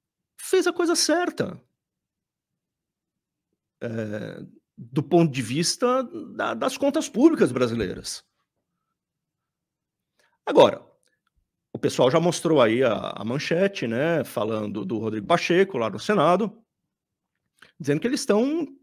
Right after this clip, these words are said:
correndo atrás dessa grana. Se acharem, muito bem, premiaremos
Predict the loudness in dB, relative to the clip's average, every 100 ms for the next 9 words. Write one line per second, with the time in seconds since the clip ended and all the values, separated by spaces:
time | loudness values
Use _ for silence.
0 | _ 2 6 8 6 6 6 6 4 -2
1 | 0 2 0 -4 -10 _ _ _ _ -12
2 | -8 -4 -2 0 0 0 2 0 0 -4
3 | -10 _ _ _ -2 2 2 2 0 -2
4 | -6